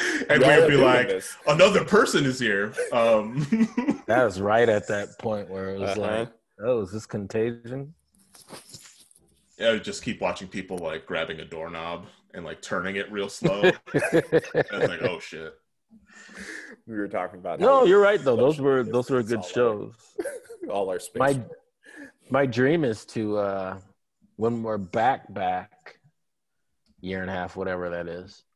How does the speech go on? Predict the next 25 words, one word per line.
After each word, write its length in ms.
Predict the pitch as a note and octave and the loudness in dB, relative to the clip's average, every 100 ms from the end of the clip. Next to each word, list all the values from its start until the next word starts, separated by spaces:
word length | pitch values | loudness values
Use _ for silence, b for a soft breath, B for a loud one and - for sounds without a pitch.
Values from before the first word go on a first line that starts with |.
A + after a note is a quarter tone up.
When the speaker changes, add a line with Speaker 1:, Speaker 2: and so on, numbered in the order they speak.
| _ _ _ | _ _ _
Speaker 3:
to 260 | - A2+ G2+ | -8 -6 -4
do 640 | F#2 G#2+ G#2+ G2+ G2+ G2+ - | -4 -4 -2 -2 -4 -8 -10
a 100 | G2+ | -10
weekend 600 | F#2 G#2+ G#2 G#2 G2 F#2+ | -6 -6 -6 -8 -8 -12
of, 320 | - F#2 E2+ | -12 -14 -12
like, 440 | E2+ E2 D#2+ - - _ _ _ _ _ _ _ _ _ _ | -10 -10 -12 -16 -20 _ _ _ _ _ _ _ _ _ _
um, 520 | - E2 D#2 D2+ D2 E2 _ _ _ _ | -12 -10 -10 -16 -20 -20 _ _ _ _
in 120 | G2 F#2 | -12 -10
a 60 | |
larger 340 | E2+ F2 F2 F2 | -8 -10 -10 -14
space, 640 | - E2 G#2 - - _ b b b b | -14 -12 -12 -16 -20 _ b b b b
shows 400 | - - G#2+ G#2 | -6 -2 0 -2
for, 220 | - G#2+ | -6 -4
like, 420 | G2 F#2+ F#2 E2 - _ _ _ _ _ G2 | -2 -2 -4 -6 -12 _ _ _ _ _ -6
um, 600 | F#2+ E2+ E2 E2 D#2 C#2 _ _ _ _ _ _ b b _ | -4 -6 -10 -14 -20 -20 _ _ _ _ _ _ b b _
first 260 | C3+ C3+ | -2 -2
responders, 520 | C3+ A#2+ A#2 A#2 A#2+ A2+ | -2 0 0 2 -2 -4
but 160 | G#2+ G2+ | -6 -4
also 260 | G#2 - | -6 -6
really 240 | G2+ G#2 G2 | -6 -6 -8
concentrating 480 | G2 F2+ - G#2 | -10 -10 -8 -6
on, 200 | G2+ F#2+ | -6 -8
like, 200 | F#2 F2 | -8 -10
grocery 400 | - F2+ F#2+ A2+ | -10 -10 -10 -14
store 600 | G2 G#2 G#2 G#2+ G2+ G#2+ | -12 -10 -6 -4 -6 -8